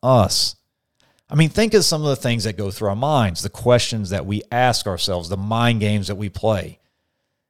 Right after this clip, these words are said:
You know, we'll say things to ourselves like this. "Why do these sheep not listen to me? You know, do, do they like someone better than me? You know, am I not a good leader? Oh, are they thinking about quitting the ministry?"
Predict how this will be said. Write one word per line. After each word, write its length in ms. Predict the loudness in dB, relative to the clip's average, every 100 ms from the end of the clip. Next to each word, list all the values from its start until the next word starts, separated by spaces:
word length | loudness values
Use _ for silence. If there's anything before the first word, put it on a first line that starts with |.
| _
You 100 | 2
know, 140 | 4
we'll 180 | 4 4
say 220 | 4 2
things 300 | 2 0 0
to 80 | 0
ourselves 360 | 0 2 0 0
like 140 | -2
this. 380 | -2 -4 -6 -14 _ _ _ _ _ _ _ _
"Why 500 | -16 -4 -2 -2 -4
do 240 | -4 -2
these 180 | 0 0
sheep 380 | 0 0 -4 -6
not 240 | -8 -8
listen 340 | 0 0 2 0
to 100 | -2
me? 260 | -4 -6 -10 _ _ _ _ _ _ _
You 80 | -10
know, 40 | -8
do, 140 | -8
do 180 | -8 -4
they 160 | 2
like 200 | 2 2
someone 320 | 0 0 0 0
better 260 | -2 -2
than 140 | -2 -2
me? 260 | -4 -4 _ _ _ _ _ _
You 80 | -6
know, 60 |
am 120 | -2 0
I 100 | 2
not 160 | 4
a 60 | 4
good 180 | 2 0
leader? 500 | 0 -2 -2 -4 -10 _ _ _ _ _
Oh, 120 | -2 0
are 160 | 0
they 100 | 2
thinking 280 | 2 2 2
about 200 | 0 -2
quitting 600 | -8 -4 0 0 -2 -4
the 100 | -2
ministry?" 640 | 0 0 0 -2 -4 -6